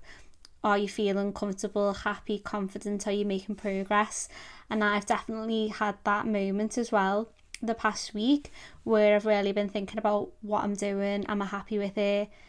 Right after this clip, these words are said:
Are the things that I need to change? Are the things that I need to improve on, and how I could potentially do that? And I think it's quite normal, but one of the things that I wanted to express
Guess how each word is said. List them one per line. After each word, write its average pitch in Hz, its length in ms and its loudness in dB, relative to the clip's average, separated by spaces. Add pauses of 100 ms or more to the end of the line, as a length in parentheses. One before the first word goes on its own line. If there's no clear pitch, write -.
(260)
Are 214 80 2
the 202 80 0
things 202 260 0
that - 120 -2
I 214 40 -2
need 202 260 -2
to 220 80 -2
change? 202 800 -2 (580)
Are 208 40 -2
the 214 100 0
things 208 240 -4
that - 100 -6
I 226 60 -4
need 208 240 -4
to - 120 -6
improve 208 560 -2
on, 208 300 2
and 202 220 0
how 202 340 -2
I 196 120 0
could 202 160 -6
potentially 214 580 -4
do 202 260 0
that? 233 280 4 (1040)
And 233 100 6
I 220 40 6
think 220 240 0
it's 247 160 -2
quite 226 240 0
normal, 214 580 2
but 214 340 4 (800)
one 226 280 2
of 220 80 -2
the 226 60 -6
things 202 320 -2
that - 100 0
I 226 40 2
wanted 220 440 -2
to 220 120 -2
express - 720 -6